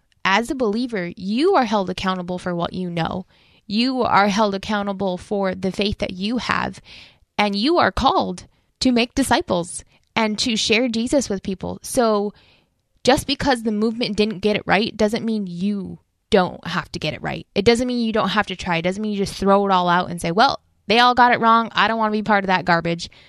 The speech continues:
Okay, well, you know Jesus and he's not garbage, so you have an opportunity to do everything in your power through the Holy Spirit to get it right. So I encourage you to not fully deconstruct and to realize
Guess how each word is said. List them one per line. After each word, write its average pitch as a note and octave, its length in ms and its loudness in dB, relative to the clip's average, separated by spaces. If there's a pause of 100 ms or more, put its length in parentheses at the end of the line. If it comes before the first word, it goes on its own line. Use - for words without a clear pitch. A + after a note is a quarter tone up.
(360)
Okay, A#3+ 260 6
well, G3+ 140 2
you A#3+ 180 2
know A3+ 220 4
Jesus A#3 400 0
and G#3 100 -2
he's A#3 220 -2
not G3+ 180 2
garbage, G3+ 420 2
so F#3 200 2
you G3 220 2
have F#3+ 220 0
an F3+ 60 -4
opportunity E3+ 640 -4
to - 140 -8
do F3 120 -2
everything F3+ 340 -4
in E3+ 40 -8
your E3 160 -4
power D#3+ 380 -2 (560)
through A3 120 6
the G3+ 100 4
Holy F3+ 180 2
Spirit E3 260 -2
to - 80 -12
get D3 140 -2
it - 60 -10
right. - 200 -4 (460)
So F#3 420 2 (260)
I F#3 100 0
encourage B3 460 6
you D4+ 320 6 (220)
to B3+ 100 0
not C4 280 4
fully C4 260 2
deconstruct G#3+ 760 0 (320)
and G3+ 200 -2
to G3 120 4
realize F#3+ 640 0